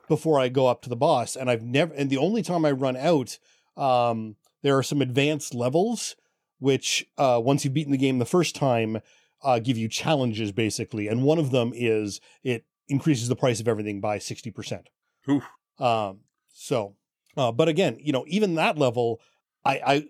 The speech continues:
Speaker 1: it still didn't see-, feel quite as bad as it had in the demo.
Speaker 2: Yeah, the, the demo, you were scrounging. You were, you were scrounging for resources constantly,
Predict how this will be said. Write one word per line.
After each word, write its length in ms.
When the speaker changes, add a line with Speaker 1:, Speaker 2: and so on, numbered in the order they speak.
Speaker 1:
it 200
still 360
didn't 320
see-, 280
feel 300
quite 340
as 120
bad 460
as 400
it 80
had 200
in 100
the 60
demo. 300
Speaker 2:
Yeah, 200
the, 80
the 240
demo, 460
you 160
were 200
scrounging. 480
You 140
were, 140
you 120
were 140
scrounging 720
for 140
resources 600
constantly, 600